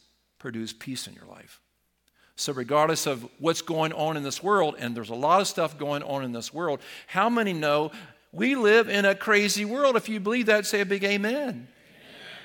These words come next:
It's a crazy world out there. But in a crazy world, you can hear the Lord, and he leads me beside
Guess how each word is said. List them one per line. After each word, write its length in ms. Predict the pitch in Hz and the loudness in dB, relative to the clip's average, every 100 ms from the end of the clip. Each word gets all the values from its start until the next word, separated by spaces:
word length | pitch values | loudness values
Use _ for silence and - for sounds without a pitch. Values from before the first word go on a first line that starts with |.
| - - | -20 -6
It's 220 | 269 277 | -2 4
a 120 | 220 | 4
crazy 420 | 185 160 160 170 190 | 4 2 2 0 -2
world 260 | 226 262 | 0 0
out 180 | 165 123 | -2 -4
there. 240 | 110 95 104 _ _ _ _ _ _ _ _ | -10 -12 -16 _ _ _ _ _ _ _ _
But 160 | 147 151 | -6 -6
in 300 | 170 202 220 | -4 -2 -2
a 60 | |
crazy 500 | 180 - 185 196 185 | -4 -4 -4 -2 -6
world, 360 | 190 151 127 101 - _ _ _ _ _ _ _ _ _ _ _ _ | -8 -10 -10 -12 -18 _ _ _ _ _ _ _ _ _ _ _ _
you 180 | 120 139 | -12 -12
can 240 | 120 101 | -10 -12
hear 760 | 107 - 147 160 165 175 180 180 _ _ _ _ _ _ | -14 -14 -10 -8 -8 -10 -12 -16 _ _ _ _ _ _
the 100 | 117 | -12
Lord, 640 | 104 110 160 151 110 113 131 _ | -12 -12 -10 -10 -10 -12 -16 _
and 140 | 120 | -12
he 80 | 113 | -10
leads 640 | 110 110 143 185 196 190 190 | -8 -8 -8 -6 -8 -8 -8
me 440 | 190 190 190 180 _ _ _ _ _ _ _ _ _ _ - | -8 -8 -10 -14 _ _ _ _ _ _ _ _ _ _ -14
beside 640 | 107 - 143 143 147 143 | -10 -6 -4 -2 -2 -4